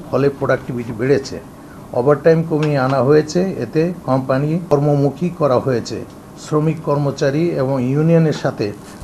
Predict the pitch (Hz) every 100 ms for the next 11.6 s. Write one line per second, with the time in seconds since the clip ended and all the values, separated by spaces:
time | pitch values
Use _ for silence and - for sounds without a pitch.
0 | - 156 170 - 160 147 160 165 151 135
1 | 123 113 - 135 135 147 143 147 135 123
2 | - 160 - 156 143 117 110 131 131 117
3 | - - - - - - - 131 139 123
4 | 151 139 127 - 165 - 156 127 135 131
5 | 131 131 156 131 120 120 - - - 147
6 | 135 151 131 127 - - 120 123 143 -
7 | 156 160 160 160 147 147 139 139 160 151
8 | - - - - - - - - - -
9 | - - - - - - 147 - 160 143
10 | 147 135 135 131 127 139 135 143 - 151
11 | 135 135 - 147 139